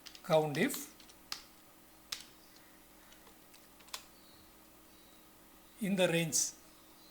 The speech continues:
இந்த ஸ்டேட்டோட அந்த செல் ரேஞ்ச் வந்து இது வரைக்கும் எடுத்துக்கலாம், கமா, தமிழ்நாடை வந்து டி என் அப்படின்னு கொட்டேஷன்ல கொடுக்க போறோம். பத்து பேர் இருக்காங்க.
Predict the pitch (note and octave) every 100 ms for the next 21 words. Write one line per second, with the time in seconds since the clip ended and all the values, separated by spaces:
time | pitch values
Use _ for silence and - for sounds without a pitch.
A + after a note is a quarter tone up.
0 | - - - - - - - - F3 D#3+
1 | D3+ G#3 A#3+ A#3+ F3+ F#3+ A3 B3+ - -
2 | - - A3 E3 D#3 D3+ F#3+ G#3 G#3+ -
3 | D#3 F3+ F3+ E3+ C#3 B2+ D3+ A#3 D4 -
4 | - - - - E3 D#3 D3+ F3 G#3 E3+
5 | D3 C#3+ C3+ - - - - - - -
6 | - D#3 C#3 C#3+ A#3+ - - - - -
7 | - - - - - D#3+ F#3 F3 D#3 C#3
8 | C#3 F#3 - - G3+ F3+ D3 D#3 - -
9 | - D#3+ D3 E3 - D#3 D#3+ D3 D3 C3+
10 | F#3 D#3+ D3 C#3 C#3 - - - - -
11 | - - - - - - - - - -
12 | - - - - - - - - - -
13 | F3 - F#3+ E3+ F3 D3 C3+ D3